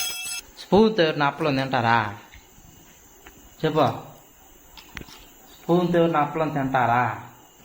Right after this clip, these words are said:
స్పూన్తో అప్పలం తింటారు ఎవరన్నా? ఎవరు అదే?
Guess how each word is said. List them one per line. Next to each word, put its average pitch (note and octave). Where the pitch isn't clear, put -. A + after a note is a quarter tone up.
స్పూన్తో G#3
అప్పలం F3
తింటారు D#3+
ఎవరన్నా? A#2+
ఎవరు E3
అదే? D3